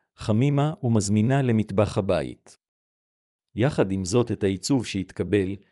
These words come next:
ניתן לבחור מתוך מגוון עיצובי המטבחים הקיים.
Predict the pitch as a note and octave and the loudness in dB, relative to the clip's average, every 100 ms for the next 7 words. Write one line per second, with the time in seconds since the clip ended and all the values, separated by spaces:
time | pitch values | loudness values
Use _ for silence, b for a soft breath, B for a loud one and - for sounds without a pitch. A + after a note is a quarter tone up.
0 | b - G2 - D3 B2+ G2 - C#3+ C3 | b -8 -4 2 2 2 0 2 2 2
1 | G2+ - C#3+ - A2 G2 A2 C3+ G#2+ - | 2 2 2 2 -2 0 0 0 -2 -2
2 | G2 A#2+ A#2 G#2+ G#2 - G2+ G2+ - F#2+ | 2 2 2 0 -4 -2 -2 -2 -2 -2
3 | D2+ D2 - | -2 -8 -16